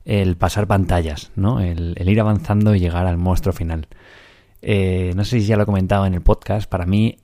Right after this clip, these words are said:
cada día es una pantalla que hay que pasar, ¿no? Y lo pasamos entre, entre todo el equipo. Pero hoy me he dado cuenta,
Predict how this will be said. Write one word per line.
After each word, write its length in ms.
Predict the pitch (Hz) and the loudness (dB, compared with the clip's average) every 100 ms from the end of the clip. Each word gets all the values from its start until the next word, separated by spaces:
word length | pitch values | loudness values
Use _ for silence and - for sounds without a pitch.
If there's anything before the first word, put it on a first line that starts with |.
| - | -4
cada 260 | 104 90 | 0 0
día 380 | 90 113 104 135 127 | 2 4 2 0 -6
es 180 | 101 | -6
una 140 | 95 87 | -4 -4
pantalla 440 | 82 80 90 80 | -4 -4 -6 -6
que 80 | 85 | -6
hay 40 | 90 | -6
que 100 | 87 | -6
pasar, 320 | 82 - 82 | -8 -8 -4
¿no? 200 | 92 131 - - - | -4 -6 -10 -20 -12
Y 380 | - 95 87 85 | -4 0 0 0
lo 80 | 82 | 0
pasamos 380 | - 87 92 92 | 0 2 2 2
entre, 440 | 85 85 82 80 | 0 -2 -8 -10
entre 200 | 82 85 | -10 -4
todo 200 | 101 92 | 2 2
el 60 | 87 | 2
equipo. 340 | 87 82 - - - - - - _ - | 0 -4 -6 -8 -12 -20 -20 -20 _ -10
Pero 420 | 139 131 127 - _ _ - | -4 2 2 0 _ _ 0
hoy 140 | 139 | 4
me 60 | 151 | 4
he 40 | |
dado 200 | 143 127 | 4 2
cuenta, 500 | 123 135 131 143 - | 2 0 0 -2 -4